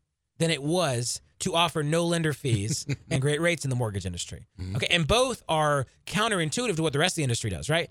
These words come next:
Speaker 1: The rest of the industry is charge as much fees as you can, and who cares how good the service is, whatever, because it's not a repeat business, right? In most people's
Speaker 2: Yeah.
Speaker 1: minds. You know, it's like, well, you know, if, if you go to, you go eat at a restaurant, you may eat there a couple times a month, so they give you good service, you keep coming back.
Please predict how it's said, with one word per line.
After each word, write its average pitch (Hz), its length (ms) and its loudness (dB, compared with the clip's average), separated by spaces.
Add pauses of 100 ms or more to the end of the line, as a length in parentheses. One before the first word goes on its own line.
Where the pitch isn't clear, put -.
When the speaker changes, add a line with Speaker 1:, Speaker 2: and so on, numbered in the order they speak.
(280)
Speaker 1:
The 131 60 0
rest 214 160 4
of 190 60 -6
the 180 60 2
industry 165 480 0
is 127 320 -2
charge 170 240 2
as 165 60 -2
much 185 220 0
fees 190 200 0
as 151 60 -4
you 160 60 -2
can, 185 340 0
and 139 140 0
who 175 80 2
cares 180 300 0
how 175 80 0
good 175 180 -2
the 156 80 -6
service 175 380 -2
is, 151 220 0
whatever, 143 380 -2 (600)
because 165 240 0
it's 160 80 -2
not 180 180 2
a 160 60 2
repeat 156 380 0
business, 113 360 -4
right? 113 300 -6
In 139 260 -4
most 170 220 0
people's 139 260 -2
Speaker 2:
Yeah. 147 100 0
Speaker 1:
minds. 90 240 -4 (300)
You 170 80 -2
know, 160 80 2
it's 151 80 0
like, 165 120 0
well, 196 200 2
you 175 80 -4
know, 165 120 2
if, 156 100 -4
if 165 160 -6
you 170 60 -4
go 190 200 2
to, 165 500 0 (260)
you 165 80 -4
go 190 120 4
eat 175 80 2
at 151 80 2
a 151 40 2
restaurant, 170 480 0
you 160 80 0
may 160 120 2
eat 156 180 -2
there 151 120 0
a 135 40 0
couple 143 220 -2
times 139 280 0
a 165 40 0
month, 214 240 0
so - 100 -6
they 135 100 0
give 139 180 -2
you 143 40 -2
good 131 160 -2
service, 147 300 -2
you 127 60 -10
keep 139 160 -2
coming 117 180 -2
back. 110 300 -4